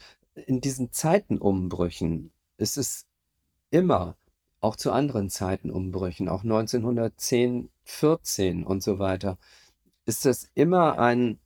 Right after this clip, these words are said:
äh, Phänomen gewesen, dass die Menschen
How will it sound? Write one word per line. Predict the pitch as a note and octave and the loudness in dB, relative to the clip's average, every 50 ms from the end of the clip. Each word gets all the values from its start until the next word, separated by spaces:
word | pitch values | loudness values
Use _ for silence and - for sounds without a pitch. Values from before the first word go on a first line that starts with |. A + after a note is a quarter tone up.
| _ _ _ _ _ _ _ _ _ | _ _ _ _ _ _ _ _ _
äh, | - - A2 A2 G#2+ G#2 | 0 2 4 4 4 0
Phänomen | G#2 - - C3+ A#2+ A2+ A2+ A2 A2 A#2+ B2+ C#3 D3+ D3+ | -2 0 2 2 4 4 2 4 4 4 4 4 4 2
gewesen, | D3 C#3 C3 C3 B2+ B2+ B2 B2 B2+ G#2+ | 0 0 2 4 4 4 4 2 0 0
dass | A#2 A2 - - | 0 -2 -4 -2
die | - A#2 | -2 0
Menschen | G#2 G#2+ A2 A2+ B2 C#3+ E3 E3 - - - - F2+ G2 A2 C#3 F#3+ | 0 2 4 4 2 2 0 -2 -4 -6 -4 -2 0 0 0 -2 -4